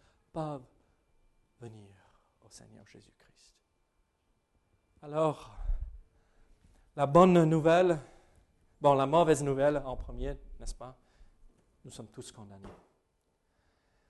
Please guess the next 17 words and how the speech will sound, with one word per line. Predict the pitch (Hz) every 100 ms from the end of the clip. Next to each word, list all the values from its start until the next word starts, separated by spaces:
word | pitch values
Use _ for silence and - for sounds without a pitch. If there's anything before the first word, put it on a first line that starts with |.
| _ _ _ _ _ -
Mais |
la | 107
bonne | 110 135 139 131
nouvelle, | 120 117 120 123
c'est | 117 -
que | 113
nous | 113 110
pouvons | - - 113 110 107 _ _ _ _ _ _ _ _
être | 113 -
pardonnés | 113 _ 123 - 107 101 104 87 _ _ _
par | _ 110 107
la | 101
foi | - - 110 107 _ _ _
en | 107 101
Jésus-Christ. | 101 101 - - - 113 - - _ _ _ _ _ _ _ _ _ _ _ _ _ _ _ _ _ - -
Avez-vous | - 123 127 123
partagé | 123 123 117 - 110 107 117